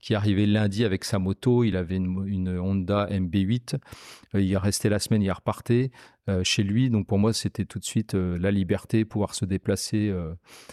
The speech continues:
à l'extérieur, aller voir ses amis. Donc j'ai, j'ai rapidement eu envie de passer sur une cent vingt-cinq.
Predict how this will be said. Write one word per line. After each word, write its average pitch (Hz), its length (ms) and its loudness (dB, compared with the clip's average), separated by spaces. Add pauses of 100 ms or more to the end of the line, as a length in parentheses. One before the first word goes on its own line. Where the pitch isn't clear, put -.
(140)
à 101 80 0
l'extérieur, 107 800 2
aller 92 140 0
voir 95 200 0
ses 95 260 0
amis. 101 280 4
Donc 95 200 -2
j'ai, 87 380 -2 (260)
j'ai 107 140 -2
rapidement 113 500 2
eu 113 80 2
envie 107 220 -2
de 123 40 -12
passer - 240 -8
sur 107 160 -8
une 98 120 -6
cent 110 140 -12
vingt-cinq. 113 560 -8